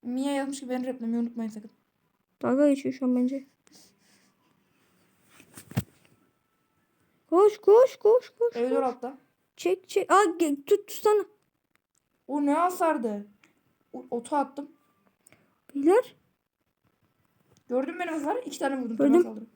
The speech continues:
Speaker 2: Base, base, base. Oyun bitiyor.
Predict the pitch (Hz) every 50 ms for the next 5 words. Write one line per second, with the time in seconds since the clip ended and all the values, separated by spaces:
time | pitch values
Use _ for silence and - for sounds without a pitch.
0 | _ _ _ _ _ _ _ _ _ _ _ _ _ _ _ _ _ _ _ -
1 | _ _ _ _ _ _ - 339 392 370 392 453 523 587 539 508 508 587 698 762
2 | 784 762 605 - - - _ _ _ _ _ _ _ _ _ _ _ _ _ _
3 | - 359 415 508 494 - - 302 285 277